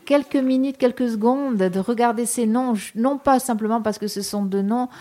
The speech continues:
des noms, mais simplement de s'imaginer aussi que ce, ces personnes ont existé, euh, ces personnes qui étaient des personnes comme vous et moi, euh, qui sont nées à une période très sombre de notre histoire, de l'histoire de l'humanité.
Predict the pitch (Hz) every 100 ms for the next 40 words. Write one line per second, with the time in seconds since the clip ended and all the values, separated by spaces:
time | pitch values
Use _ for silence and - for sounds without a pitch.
0 | 262 170 202 214 254 202 - - 202 202
1 | 202 233 233 - 190 185 185 208 202 -
2 | - 202 185 185 - - - - 190 190
3 | - 202 196 185 196 180 185 185 - 226
4 | 262 - - - 233 - 185 180 - 190
5 | 190 - 214 214 - 180 208 185 160 175
6 | - 208 196 170 170 180 180 175 165 156
7 | 190 262 294 311 240 - 175 175 185 190
8 | 190 196 190 185 180 180 185 180 - 196
9 | 185 - 226 220 170 160 165 160 165 170
10 | - 175 165 165 - 233 208 165 - 170
11 | 165 170 165 165 165 240 269